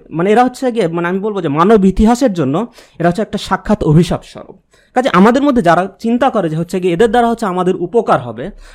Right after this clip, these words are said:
বা এদের মুখাপেক্ষি আমাদের হবে, তাদেরকে আমি বলবো যে আসলে আমাদেরকে আসলে গভীরভাবে আসলে চিন্তা করার দরকার।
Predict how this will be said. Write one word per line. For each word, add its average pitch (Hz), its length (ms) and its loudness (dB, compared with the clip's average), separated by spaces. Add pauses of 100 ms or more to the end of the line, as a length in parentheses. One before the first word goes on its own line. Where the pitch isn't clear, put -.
বা 170 80 2
এদের 190 220 4
মুখাপেক্ষি 254 540 0
আমাদের 147 300 -4
হবে, 135 240 -4 (220)
তাদেরকে 226 240 2
আমি 247 140 2
বলবো 233 220 6
যে 185 80 6
আসলে 208 200 -2
আমাদেরকে 208 340 -8
আসলে 214 160 -12
গভীরভাবে 226 440 -2
আসলে 226 200 -12
চিন্তা 202 320 -10
করার 247 280 -2
দরকার। 135 380 -6